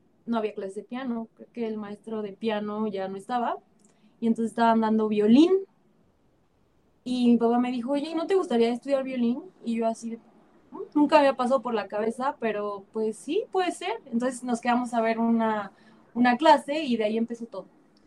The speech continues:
A los quince años, fue a los quince años que dije, "Bueno, va, vamos a entrarle". Entonces, pues, ya de ahí empecé a tocar un poquillo,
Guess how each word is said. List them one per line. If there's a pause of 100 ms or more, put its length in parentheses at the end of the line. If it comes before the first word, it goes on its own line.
A
los (600)
quince
años, (140)
fue
a
los
quince
años
que
dije,
"Bueno,
va,
vamos
a
entrarle". (480)
Entonces, (120)
pues,
ya
de
ahí (440)
empecé (440)
a
tocar (140)
un
poquillo,